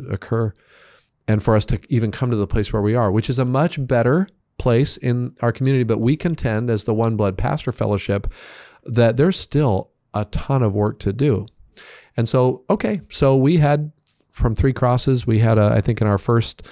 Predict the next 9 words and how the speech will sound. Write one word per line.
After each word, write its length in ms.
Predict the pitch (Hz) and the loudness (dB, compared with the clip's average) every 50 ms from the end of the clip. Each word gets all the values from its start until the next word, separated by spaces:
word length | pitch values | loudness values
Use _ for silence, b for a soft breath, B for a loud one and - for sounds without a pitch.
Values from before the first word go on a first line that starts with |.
| B B B B B B | B B B B B B
round 320 | 113 107 107 113 113 113 | 2 4 4 4 4 2
of 140 | 107 110 101 | 2 2 2
this, 400 | 104 107 104 107 104 - - - - - _ - - | 4 4 4 4 2 0 -2 -6 -10 -14 _ -8 -2
we 160 | 90 104 107 104 | 0 2 4 4
had, 240 | 104 98 98 98 - _ _ _ _ _ _ _ - - | 4 2 0 -4 -8 _ _ _ _ _ _ _ -4 -2
I 80 | 101 | -2
think, 240 | - 110 101 - - | 0 -2 -2 -2 -2
twenty 500 | - - 107 101 104 107 110 110 - - - - - _ _ _ _ _ _ _ _ | -2 0 0 2 2 0 0 -2 -4 -8 -14 -16 -18 _ _ _ _ _ _ _ _
people 480 | - 120 110 - 120 110 113 127 - | 0 0 0 2 0 0 -2 -2 -6